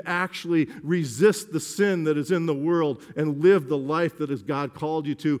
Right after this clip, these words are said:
because of the baptism and the Spirit that is alive in you. See, this is what baptism means. And Luther actually suggests that every morning, as someone who is a baptized Christian, that we should wake up every morning,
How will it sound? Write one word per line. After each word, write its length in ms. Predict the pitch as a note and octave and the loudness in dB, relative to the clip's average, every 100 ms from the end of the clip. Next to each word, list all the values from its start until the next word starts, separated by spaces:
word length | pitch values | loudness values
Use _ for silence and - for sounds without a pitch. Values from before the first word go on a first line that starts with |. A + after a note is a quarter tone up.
| - - | -4 -2
because 320 | D3+ F3 C#3+ | 0 0 0
of 80 | D3 | -2
the 80 | C#3 | -4
baptism 640 | A2 D#3+ F3 F#3 F3+ E3+ | -2 -4 -2 -2 0 -2
and 160 | D3+ C#3 | -4 -6
the 60 | |
Spirit 500 | B2+ - - E3+ D#3+ | -6 -8 -2 0 0
that 140 | B2 C3+ | -2 -4
is 100 | B2 | -2
alive 480 | C3 B2+ C3 C3+ A#2+ | -4 -2 -2 -2 -4
in 160 | A#2 A2+ | -6 -6
you. 340 | A#2 G2 F2+ - _ _ _ _ _ _ _ _ _ _ _ _ _ _ | -6 -8 -10 -20 _ _ _ _ _ _ _ _ _ _ _ _ _ _
See, 160 | - F3 | -4 4
this 240 | E3+ G3 | 6 6
is 120 | F#3+ | 2
what 240 | D#3+ F3 D3+ | -2 -2 -2
baptism 640 | D#3 D#3 - D3+ D3+ B2+ | -2 -2 -4 -4 -2 -4
means. 580 | C#3+ D#3 C3+ A2 - - _ _ _ _ _ _ _ _ _ - | -2 -2 -4 -6 -10 -20 _ _ _ _ _ _ _ _ _ 0
And 140 | F3+ | 2
Luther 320 | G#3+ A3+ G3+ | 2 2 2
actually 320 | F#3 F#3 F#3+ | 2 0 0
suggests 560 | F#3 F3 A#2 D3 F#3+ - | 0 -2 0 0 0 0
that 200 | E3 E3+ | -6 -4
every 280 | F3 F3+ F3+ | 0 2 2
morning, 460 | E3+ E3+ F#3 E3 C#3+ - | 2 2 2 0 -2 -4
as 160 | E3 D#3 | -2 -2
someone 380 | - G3 G3 F#3+ | 2 2 2 0
who 160 | F3+ | 2
is 80 | D#3+ | 2
a 80 | D3+ | 0
baptized 680 | A2+ F3+ F#3+ - F3+ D#3 - | 0 0 0 0 0 0 0
Christian, 480 | F#3+ E3+ E3 D3 - - | -2 0 -2 -4 -4 -2
that 100 | F3 | 0
we 120 | F#3 | 2
should 280 | G3+ F#3 D3+ | 0 -2 0
wake 260 | F3 G3 G3 | 2 2 2
up 140 | F3 - | 0 0
every 360 | F3+ G3 G#3 | 0 2 0
morning, 420 | F3 E3+ F3+ D#3+ | 0 0 2 0